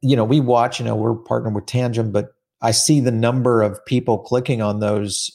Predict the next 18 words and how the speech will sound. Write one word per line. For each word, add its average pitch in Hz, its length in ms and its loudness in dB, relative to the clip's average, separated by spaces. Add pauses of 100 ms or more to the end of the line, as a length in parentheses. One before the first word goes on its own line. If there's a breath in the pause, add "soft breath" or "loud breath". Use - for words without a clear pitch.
uh, 104 180 -4
self-custody 110 560 -2
wallets, 110 480 0
and 104 120 -6
it, 101 200 -6
it's - 180 -4
pretty 220 300 -2
impressive 117 840 -2
to 101 140 -4
see 110 480 -2 (400 soft breath)
the 107 240 0
interest 170 380 2
level. 180 320 2
I 143 80 2
just 165 240 2
think 147 200 0
it's 120 160 -2
still, 127 640 2